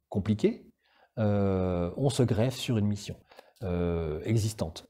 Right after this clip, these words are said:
Et, et cela, c'est la mission Clémenceau. La façon dont Kahn et Clémenceau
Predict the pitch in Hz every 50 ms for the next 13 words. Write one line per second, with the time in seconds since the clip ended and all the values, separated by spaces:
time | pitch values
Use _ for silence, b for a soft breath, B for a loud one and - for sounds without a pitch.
0 | _ _ _ - 110 104 104 98 95 92 92 92 95 92 90 87 82 82 80 78
1 | 78 78 80 82 - - - 107 - - - 123 131 120 - 123 110 104 107 104
2 | - - 107 - 107 101 98 95 - - 98 107 117 117 - 143 127 - - 147
3 | 127 123 120 113 - - 151 147 143 131 120 127 - 127 120 123 123 110 - -
4 | 131 131 131 - -